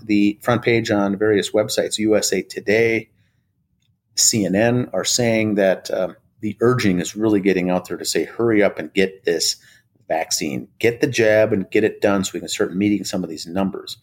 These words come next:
They're trying to meet these certain metrics and statistic numbers on getting people, uh, under the guise of, you know, helped and assisted. Um, and that's not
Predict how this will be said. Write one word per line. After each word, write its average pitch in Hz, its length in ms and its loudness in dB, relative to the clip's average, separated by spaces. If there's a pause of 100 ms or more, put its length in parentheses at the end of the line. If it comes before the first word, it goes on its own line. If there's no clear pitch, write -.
(300)
They're - 80 -16
trying 135 300 2
to 117 60 4
meet 113 280 0
these 98 240 0
certain 90 300 -2
metrics - 580 -4 (420)
and 175 140 -6
statistic - 720 -2 (240)
numbers 95 640 0 (180)
on 82 140 -12
getting 90 240 0
people, 82 400 -2 (420)
uh, - 180 -12
under 104 160 2
the 95 80 0
guise 87 320 2
of, 82 220 -6 (160)
you 82 80 -18
know, 76 200 -16
helped - 460 -2 (300)
and 78 280 -8
assisted. - 440 0 (720)
Um, - 180 -20 (160)
and - 280 -16
that's - 200 -2
not 82 160 0